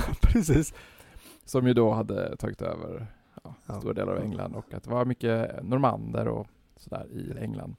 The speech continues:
Speaker 1: Man kan ju tänka på att Richard Lejonhjärta, den kända engelska kungen, ju inte kunde ett ord engelska.
Speaker 2: Det är rätt intressant.
Speaker 1: Ja.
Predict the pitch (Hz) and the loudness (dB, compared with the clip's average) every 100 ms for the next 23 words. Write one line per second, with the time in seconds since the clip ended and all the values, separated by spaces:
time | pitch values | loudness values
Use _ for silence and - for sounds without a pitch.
0 | _ 117 117 135 131 110 110 107 120 117 | _ 0 2 4 4 4 4 2 2 2
1 | 120 131 123 104 101 156 156 - - 117 | 2 4 4 4 4 4 2 -2 -4 -2
2 | 110 107 - - 107 139 110 113 - - | -2 -4 -4 -2 -2 -2 -2 -4 -2 -2
3 | 120 104 185 160 131 98 - - _ _ | 0 2 4 4 4 0 -6 -12 _ _
4 | _ _ - _ - _ _ 156 151 127 | _ _ -20 _ -20 _ _ 4 4 4
5 | 120 123 110 120 | 2 0 0 -2